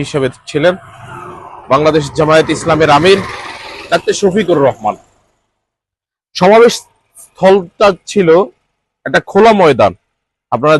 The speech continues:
যারা সেই সমাবেশে যোগ দিয়েছেন, আপনারা দেখেছেন যে সেখানে কি পরিমাণে রোদ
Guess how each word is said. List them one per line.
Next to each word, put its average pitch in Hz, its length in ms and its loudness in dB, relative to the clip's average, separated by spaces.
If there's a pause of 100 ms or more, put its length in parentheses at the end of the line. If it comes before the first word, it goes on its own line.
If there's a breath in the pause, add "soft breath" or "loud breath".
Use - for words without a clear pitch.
যারা 147 220 4
সেই 151 280 -6
সমাবেশে 143 420 -2
যোগ 139 140 -4
দিয়েছেন, 135 300 -4
আপনারা 131 260 -2 (100)
দেখেছেন 143 360 -4 (600)
যে 139 100 0 (140)
সেখানে 170 360 0 (140)
কি 202 100 -4 (160)
পরিমাণে 190 460 2
রোদ 160 240 4